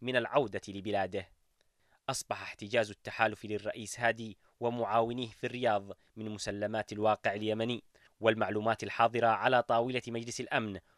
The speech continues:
وفي صفحات الوكالات العالمية والعربية، لكن ما يطلبه اليمنيون هو خروج هادي إليهم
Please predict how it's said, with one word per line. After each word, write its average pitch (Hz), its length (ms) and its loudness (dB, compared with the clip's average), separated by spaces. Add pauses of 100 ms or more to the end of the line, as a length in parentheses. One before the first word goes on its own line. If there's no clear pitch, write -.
(160)
وفي 113 220 0
صفحات 107 520 0
الوكالات 107 520 0
العالمية 113 600 2
والعربية، 104 840 2 (380)
لكن 107 340 4
ما 101 100 2
يطلبه 107 440 -2
اليمنيون 104 680 -2 (300)
هو 131 80 4
خروج 117 400 0
هادي 107 420 4
إليهم 104 440 -2